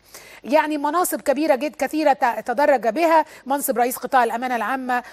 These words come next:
ورئيس قطاع العمليات الخاصة بالهيئة، حتى صدر له قرار السيد الرئيس بتعيينه رئيسًا لهيئة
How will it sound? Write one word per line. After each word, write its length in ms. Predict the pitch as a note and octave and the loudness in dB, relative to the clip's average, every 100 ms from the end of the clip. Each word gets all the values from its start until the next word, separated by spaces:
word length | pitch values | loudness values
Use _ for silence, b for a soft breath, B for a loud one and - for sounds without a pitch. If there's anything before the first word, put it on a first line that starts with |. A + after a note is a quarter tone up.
| B | B
ورئيس 640 | G#3+ B3 B3+ A#3 A#3 B3+ | 4 6 6 4 -2 -6
قطاع 260 | - - B3 | -10 -2 0
العمليات 380 | A#3 A3 A3+ A#3+ | 0 -2 -4 -6
الخاصة 200 | - B3 - G#3+ | -2 -2 0 -4
بالهيئة، 400 | A3 G#3 A#3 A3 | -4 -4 -4 -4
حتى 380 | B3 A#3 A#3 | -4 -4 -4
صدر 340 | G3+ A#3 G#3+ G#3 | -4 -4 -2 -2
له 220 | A3 A3 | -2 -4
قرار 400 | - G3+ A3 G#3+ B B | -4 -2 0 0 B B
السيد 240 | A3 B3 G#3 | -2 -2 -2
الرئيس 300 | G3+ A3 F#3+ | -6 -8 -12
بتعيينه 640 | G3+ G3 G#3+ A3+ G#3+ G#3 | -8 -6 -6 -8 -6 -6
رئيسًا 240 | F#3+ G#3 G3+ | -6 -4 -4
لهيئة 460 | G3+ G#3+ G3 F#3+ | -4 -6 -6 -10